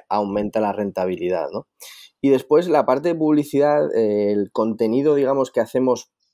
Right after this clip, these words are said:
que sea publicitario, tiene que de alguna forma dejar de ser tan publicitario, para evitar lo que decía antes del filtro de spam, ¿no? Porque estamos hartos ya de los anuncios de teletienda donde nos interrumpen ese scroll que estamos haciendo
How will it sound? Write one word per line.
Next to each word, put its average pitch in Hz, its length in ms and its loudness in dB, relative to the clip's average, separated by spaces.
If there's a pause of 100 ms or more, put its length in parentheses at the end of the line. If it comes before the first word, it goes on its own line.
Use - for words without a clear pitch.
que 113 140 -4
sea 127 240 0
publicitario, 117 840 -2 (380)
tiene 151 260 2
que 151 200 2
de 131 120 4
alguna 123 340 2
forma 151 540 -2
dejar 127 540 0
de 170 120 0
ser 135 300 -2
tan 123 240 -4
publicitario, 101 800 -4 (260)
para 113 220 0
evitar 113 360 2
lo 123 200 2
que 120 60 0
decía 117 500 2
antes 120 320 -2
del 104 440 2 (120)
filtro 113 360 -2
de 101 80 2
spam, 92 380 -8
¿no? 151 160 -10 (320)
Porque 123 180 0
estamos 151 380 0
hartos 120 320 0
ya 113 140 4
de 110 80 4
los 107 180 -2
anuncios 113 400 0
de 110 100 0
teletienda 117 720 0 (320)
donde 110 460 2
nos 110 240 0
interrumpen 117 680 2
ese 117 220 0
scroll 120 320 0
que 120 80 -2
estamos 120 320 -2
haciendo 117 460 -2